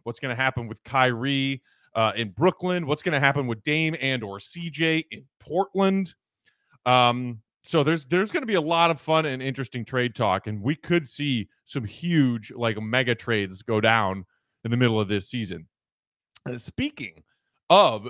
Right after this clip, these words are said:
Dame and C J and those Blazers, interesting trade hypothetical, um, that I saw in our mailbox that I wanna talk about now. This text comes to us from Jeff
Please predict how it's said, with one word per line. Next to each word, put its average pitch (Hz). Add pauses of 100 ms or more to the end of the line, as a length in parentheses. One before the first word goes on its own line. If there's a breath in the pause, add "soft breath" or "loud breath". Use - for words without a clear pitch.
(160)
Dame 147
and 117
C 202
J 101
and 107
those 117
Blazers, 101 (1000)
interesting 147 (400)
trade 180
hypothetical, 131
um, 113
that 123
I 117
saw 185
in 147
our 139
mailbox 101
that 98
I 98
wanna 95
talk 101
about 92
now. 101
This 110
text 196
comes 180
to 160
us 139
from 123
Jeff 123